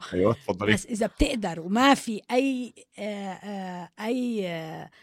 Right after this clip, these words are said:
Speaker 2: يعني تبعات لهذا الموضوع سيئة لإلك، إذا بتقدر تدفع قبل، ادفع قبل. ليش أنا بعمل هيك؟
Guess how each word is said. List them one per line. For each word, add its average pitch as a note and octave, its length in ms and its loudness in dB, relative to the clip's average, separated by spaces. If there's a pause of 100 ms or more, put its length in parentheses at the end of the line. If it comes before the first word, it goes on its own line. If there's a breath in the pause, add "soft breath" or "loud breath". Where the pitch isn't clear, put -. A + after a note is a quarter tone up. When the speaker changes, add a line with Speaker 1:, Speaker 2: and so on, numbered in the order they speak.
(260 soft breath)
Speaker 2:
يعني F3 260 -6
تبعات A3 520 4
لهذا A3 300 2
الموضوع G#3 420 2
سيئة B3+ 360 2
لإلك، G3+ 520 -8
إذا A#3+ 140 -6
بتقدر D4+ 300 -6
تدفع - 320 -10
قبل، A#3 400 -4
ادفع B3+ 320 -4
قبل. G3 180 -2
ليش B3 360 2
أنا F#3+ 180 -6
بعمل E3 300 -6
هيك؟ D#3 300 -10